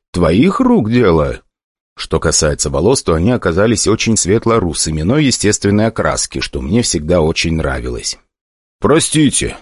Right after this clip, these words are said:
сказал я, нагибаясь рядом с ней, чтобы помочь. «Загляделся на тот куст». «Это сакура, местная достопримечательность», —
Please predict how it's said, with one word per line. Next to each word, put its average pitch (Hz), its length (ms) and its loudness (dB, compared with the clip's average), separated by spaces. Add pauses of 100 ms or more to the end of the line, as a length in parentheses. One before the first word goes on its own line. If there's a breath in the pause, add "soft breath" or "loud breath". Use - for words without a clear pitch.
сказал 82 500 0
я, 101 180 4
нагибаясь 82 500 0
рядом 78 300 0
с - 100 -4
ней, 98 140 -2
чтобы 85 280 -2
помочь. 82 520 -2 (100)
«Загляделся 180 800 2
на 117 140 2
тот 110 220 0
куст». - 420 0 (640)
«Это 185 280 0
сакура, 131 520 -2
местная 107 400 0
достопримечательность», — 104 1120 0